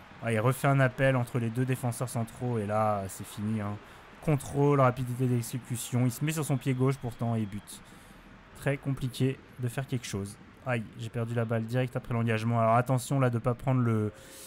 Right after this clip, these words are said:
le feu. De pas prendre feu. Allez. Deux zéro à la mi-temps. Ah, aïe, aïe, aïe. C'est ce coup franc là qui nous met, euh, surtout qu'il y avait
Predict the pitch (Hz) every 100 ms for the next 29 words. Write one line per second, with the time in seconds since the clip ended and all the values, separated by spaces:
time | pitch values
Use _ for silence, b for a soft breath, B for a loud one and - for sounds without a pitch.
0 | B B - - 123 - 156 165 151 -
1 | - - - - - 131 127 143 156 147
2 | 131 143 151 - - - - - 123 104
3 | - - - - - - - - - -
4 | - - - - 131 180 160 147 147 151
5 | 143 143 135 143 143 135 - 151 147 131
6 | 127 117 131 123 B B B B B -
7 | - - - - - - - - - -
8 | - - - 127 - 147 - 190 180 139
9 | - 123 123 127 135 123 113 110 110 110
10 | 110 110 - 127 139 117 113